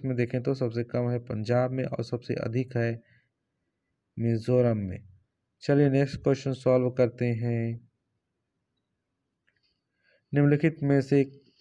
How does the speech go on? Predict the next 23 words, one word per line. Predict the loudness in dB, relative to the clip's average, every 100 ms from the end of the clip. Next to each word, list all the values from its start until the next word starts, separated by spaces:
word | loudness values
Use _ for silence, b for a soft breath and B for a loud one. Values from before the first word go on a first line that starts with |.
| _ -20 _ _ _ _ _ _ _ -20 _ -20 -6
निम्नलिखित | 0 2 2 2 0 0
में | 0 2 2
से | 2 2 2 0 b b b
कौन | 0 2 4
से | 2
प्रकार | 0 0 4 4 4
का | 4 4
वन | 2 4 2 2
भारत | -2 -4 0 2 0 -2
में | -2 0 -2 -4 b b b b
सर्वाधिक | 0 4 4 2 0 -2
भूभाग | -2 0 0 2 2 2
आच्छादित | 0 -2 0 -2 0 -2 -2
करता | 0 0 0 -2 -2
है? | -2 -4 -4 -8 _ _ _ _ _ -10
तो | -2
दोस्तों, | 0 0 -2 -4
इसका | -4 -2
ऑप्शन | -2 0 -2 -2 -6 -2
दिया | 0 2
हुआ | 2 2 0
है | 0 -4 -6 _ _ _ _ _ _ _ -2
उष्णकटिबंधीय, | 0 2 0 0 2 0 2 0 0 2 2 2